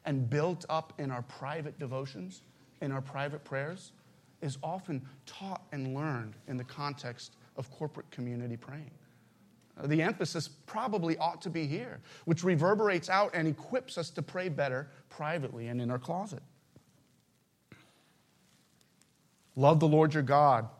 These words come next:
with all your heart, mind, soul, and strength.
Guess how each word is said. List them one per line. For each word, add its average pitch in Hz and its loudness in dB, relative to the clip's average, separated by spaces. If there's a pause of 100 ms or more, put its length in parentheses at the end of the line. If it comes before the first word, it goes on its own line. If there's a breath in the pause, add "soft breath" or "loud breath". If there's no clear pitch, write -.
(100)
with 127 -4
all 135 6
your 127 2
heart, 156 2 (420 soft breath)
mind, 147 -2 (300)
soul, 151 4
and 120 -4
strength. 147 -4